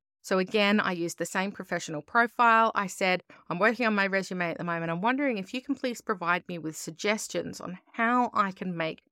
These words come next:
this piece of my resume stronger and more persuasive for potential employers." The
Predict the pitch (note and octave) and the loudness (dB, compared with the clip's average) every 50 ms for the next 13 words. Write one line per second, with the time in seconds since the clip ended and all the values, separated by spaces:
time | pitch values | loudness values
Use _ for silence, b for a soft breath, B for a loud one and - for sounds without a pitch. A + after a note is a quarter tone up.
0 | _ _ _ _ - G#3+ G3+ - - - - G#3+ F#3 F#3 F#3 - - - E3+ F3+ | _ _ _ _ -4 -2 -2 -4 -6 -6 -4 -4 -4 -4 -4 -8 -10 -10 -6 -2
1 | F3 E3+ E3 D#3 D#3+ D#3 D#3 - E3 D#3+ E3 D#3 D#3 D#3 - - - - - - | -2 -2 -2 -2 -4 -4 -4 -4 -6 -4 -4 -4 -4 -6 -6 -10 -10 -12 -8 -2
2 | G3 G3 G3+ G#3+ A3+ A3+ A#3+ A#3+ A#3+ - - G3 F3+ F3 E3 D#3+ D#3+ - - F3 | 0 0 2 2 4 6 6 6 6 4 2 -2 -4 -2 -2 -4 -4 -4 -6 -8
3 | - - D#3+ D#3+ D3+ - - D#3 D3+ - E3 - - - E3 D3 - - - D#3 | -6 -4 -4 -4 -4 -4 -6 -8 -6 -8 -8 -8 -8 -6 -6 -6 -6 -6 -6 -6
4 | D#3 D#3 - - B3+ A#3 G#3 - - - - - - - _ _ _ _ _ _ | -6 -4 0 2 4 4 4 2 -2 -6 -12 -14 -16 -18 _ _ _ _ _ _
5 | _ _ - G#3 F#3+ F#3 F#3 F#3 | _ _ -2 0 2 2 2 2